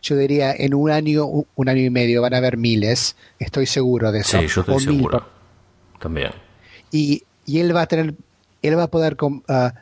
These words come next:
Speaker 1: comprar o, o bajar una multitud de aplicaciones muy buenas para el iPhone.
Speaker 2: Claro. Y esto no tiene
Speaker 1: Eh,
Speaker 2: nada que ver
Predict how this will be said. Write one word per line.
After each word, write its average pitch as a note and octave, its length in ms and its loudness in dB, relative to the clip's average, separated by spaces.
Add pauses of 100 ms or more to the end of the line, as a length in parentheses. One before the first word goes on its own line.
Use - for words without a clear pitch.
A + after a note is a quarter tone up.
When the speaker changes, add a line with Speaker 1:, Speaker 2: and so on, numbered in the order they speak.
Speaker 1:
comprar D3+ 580 0
o, B2 400 0 (800)
o C3+ 80 0
bajar D#3 380 0
una C#3+ 220 0
multitud C#3 560 -2
de E3+ 80 0
aplicaciones D3+ 720 0
muy C#3+ 260 0
buenas C#3+ 320 0
para B2 200 0
el A#2 100 2
iPhone. G2 340 -4 (120)
Speaker 2:
Claro. D#2 340 -4 (320)
Y C#3+ 80 -2
esto G#3+ 240 0
no D3 120 0
tiene C3+ 260 2
Speaker 1:
Eh, C3 80 2
Speaker 2:
nada D3 280 0
que G#2+ 80 -2
ver F#2 380 0